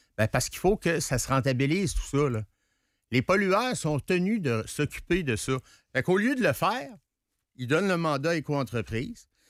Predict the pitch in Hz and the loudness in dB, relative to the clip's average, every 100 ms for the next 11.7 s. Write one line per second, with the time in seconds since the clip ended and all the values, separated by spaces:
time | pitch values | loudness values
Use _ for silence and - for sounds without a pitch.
0 | _ - 135 - 170 - 156 120 190 165 | _ -2 0 0 -2 0 -2 0 0 0
1 | 110 104 135 113 135 113 - _ _ _ | 0 0 0 -2 -2 -4 -6 _ _ _
2 | - 131 151 135 - 254 285 - - _ | -2 0 0 -2 -2 -2 -2 -8 -20 _
3 | - 226 247 - 123 127 147 156 151 202 | 0 0 0 0 0 2 2 2 2 0
4 | 185 151 127 165 180 147 107 120 107 - | 2 0 0 0 0 0 0 -2 -2 -2
5 | 131 131 - 147 139 123 120 113 110 143 | 2 2 2 2 2 2 0 0 0 0
6 | - 269 - _ _ _ _ _ _ _ | -2 -8 -16 _ _ _ _ _ _ _
7 | _ 131 127 104 101 104 107 165 - 120 | _ -2 -2 -2 -4 -2 -4 -4 -4 0
8 | 107 110 139 98 90 113 127 226 - - | 2 0 -2 -8 -4 -2 -2 -4 -6 -12
9 | _ _ _ _ _ _ 120 143 143 123 | _ _ _ _ _ _ 0 2 2 0
10 | - 135 175 294 247 123 _ _ - 123 | 0 2 2 2 0 -4 _ _ -6 -2
11 | 113 - 131 117 123 170 220 | 0 2 2 2 2 2 0